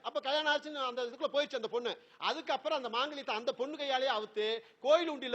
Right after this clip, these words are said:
போட்டீங்கன்னா தீட்டுன்னு அர்த்தம். சரிங்களா? தாலி அவுத்து உள்ள போட்ட, நல்லா வச்சு புரிஞ்சுக்க, தீட்டுன்னு அர்த்தம். அதுக்கப்புறம் போய் குளிச்சுட்டு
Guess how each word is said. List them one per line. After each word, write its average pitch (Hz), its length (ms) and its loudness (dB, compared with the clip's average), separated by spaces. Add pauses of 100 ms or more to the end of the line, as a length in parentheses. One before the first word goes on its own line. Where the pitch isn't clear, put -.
போட்டீங்கன்னா 208 540 0 (220)
தீட்டுன்னு 269 320 -4
அர்த்தம். 214 280 0 (200)
சரிங்களா? 247 340 4 (240)
தாலி 294 240 4
அவுத்து 277 180 4
உள்ள 294 200 6
போட்ட, 254 320 0 (100)
நல்லா 277 160 4
வச்சு 269 160 0
புரிஞ்சுக்க, 208 300 -4 (220)
தீட்டுன்னு 320 320 -2
அர்த்தம். 240 320 0 (160)
அதுக்கப்புறம் 294 580 4
போய் 254 320 2
குளிச்சுட்டு 247 680 2